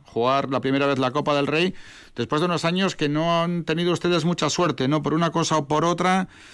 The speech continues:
aquel descenso a tercera por culpa de un polémico reajuste de equipos en el grupo noveno de la, eh, competición, el año pasado con el tema del coronavirus que no pudieron optar al, al ascenso, eh, están en una época en la que la suerte o la justicia, no lo sé,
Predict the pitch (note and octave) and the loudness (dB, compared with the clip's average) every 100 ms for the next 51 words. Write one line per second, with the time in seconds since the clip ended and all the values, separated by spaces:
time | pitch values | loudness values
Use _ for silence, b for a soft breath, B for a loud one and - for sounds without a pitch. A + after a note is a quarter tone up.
0 | B B - A2+ D#3+ E3+ D#3+ - E3+ D#3+ | B B -8 -2 0 2 0 0 0 0
1 | D#3 D3 A#2+ F3 F3+ E3+ C3 D3 E3+ F3 | 0 -2 -2 -2 0 -2 -2 -2 -2 0
2 | E3 D#3+ E3 E3 D#3 D#3 E3 D#3 D#3 D3+ | 0 0 0 0 0 0 2 0 0 0
3 | C3 E3 E3 E3 D#3 C#3+ E3 D#3 D3+ C#3+ | 0 -2 -2 2 0 0 0 0 2 0
4 | D3 D#3+ D#3+ D3+ D#3+ D#3 D3+ D3+ D3 C3+ | 0 0 0 2 2 2 2 2 2 0
5 | B B B - D3 C#3+ D3 C#3 C3 C3 | B B B 0 0 2 -2 -2 0 -2
6 | C3+ E3+ F#3 F#3 F3 D#3+ E3+ E3 C#3+ D#3 | 0 2 2 2 2 0 0 -2 -2 0
7 | D#3+ D3+ D3+ D3 E3 D#3 D3+ - D3+ D3 | 0 2 0 0 0 0 0 0 2 2
8 | D3 D#3+ D#3 - D#3 D3+ D3+ D#3 D#3 D3+ | 2 2 0 0 0 2 2 2 2 0
9 | - D#3 D3+ D3+ D3 C#3 B B B B | 0 0 2 2 0 -2 B B B B
10 | - C#3 C3+ - F3 F3+ - F3 F#3 F#3 | -2 0 0 0 0 0 0 0 2 2
11 | F3 E3 D#3 D3+ D3 C#3+ C3+ E3 F3 F#3 | 2 0 0 0 0 -2 -2 0 2 2
12 | F3+ F3+ F#3 F3 F3 F3 E3+ F3 F3+ F#3+ | 2 2 2 2 2 2 2 0 0 0
13 | F#3+ F#3+ F3+ D#3+ C3+ D3+ D#3 D3+ D3 D3 | 2 2 2 0 0 0 2 2 2 0
14 | C#3 - F#3 F3 G3 F#3+ D3+ C#3+ - G#3 | -2 0 0 2 2 2 0 -2 -2 -2
15 | E3 D#3+ F3 C#3+ F3+ G3 | 0 0 0 2 2 0